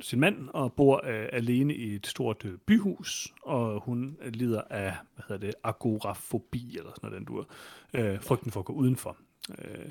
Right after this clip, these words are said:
så hun er bare inde i lejligheden hele tiden, øh, holder øje med, øh, naboerne,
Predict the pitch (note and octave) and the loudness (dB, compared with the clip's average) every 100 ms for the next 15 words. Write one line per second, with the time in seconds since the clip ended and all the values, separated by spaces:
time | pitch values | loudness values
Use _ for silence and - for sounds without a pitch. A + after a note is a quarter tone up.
0 | - - - - - - - - - D3 | -16 -20 -20 -20 -20 -20 -20 -6 4 8
1 | F3 G3 E3+ C#3+ A#2 B2 A2+ A#2 A#2 G#2+ | 10 8 6 6 6 6 4 4 4 2
2 | G#2+ A#2 - G#3 F#3 C3+ B2 C3 A#2+ A#2 | 0 -2 0 4 6 4 -2 -4 -2 0
3 | A2+ G#2+ G2+ F#2+ - A#2+ A2+ G#2+ A2+ A#2+ | 0 -2 -2 -6 -2 0 2 4 6 8
4 | A#2 G#2+ G#2 G2+ C#3 A2+ G#2+ G#2 G#2 G2+ | 8 6 4 2 -2 0 0 0 0 -4
5 | - - _ A#2 G2+ G#2+ A2 G2 F#2+ G2 | -8 -20 _ -2 0 0 -2 -4 -2 -4